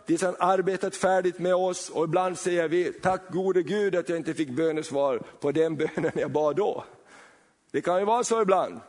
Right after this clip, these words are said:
eller hur? Ja, men vi har bett för någonting, vi bara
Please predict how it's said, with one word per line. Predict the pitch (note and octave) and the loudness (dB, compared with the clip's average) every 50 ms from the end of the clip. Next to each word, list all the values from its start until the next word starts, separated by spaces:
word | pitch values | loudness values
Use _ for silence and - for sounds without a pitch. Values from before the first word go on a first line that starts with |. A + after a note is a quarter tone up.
| - _ _ _ _ _ _ | -20 _ _ _ _ _ _
eller | - C3+ E3+ F#3+ | -2 0 2 4
hur? | F#3 F#3 G3 G#3 G#3+ G3+ D3+ - - - - - - - - - - - - - | 6 6 6 4 2 0 -2 -6 -14 -20 -20 -20 -20 -20 -20 -20 -20 -16 -4 0
Ja, | D3+ F3 F#3+ | 0 2 2
men | G3 G#3 G3+ F#3+ | 2 0 0 2
vi | F#3+ | 2
har | G3 G3 | 4 4
bett | F#3 E3 A3 A3+ A3 A3 - | 4 4 2 2 2 0 0
för | - A3 G#3 | 0 2 2
någonting, | G3+ G#3 G#3+ G#3+ F3+ - - G3 F#3+ F3+ | 2 2 2 0 0 0 0 2 2 2
vi | F3 F3+ | 2 2
bara | E3+ F#3 F#3+ F#3+ F#3+ F#3+ F#3+ F#3 E3+ | 2 4 4 4 4 4 4 2 2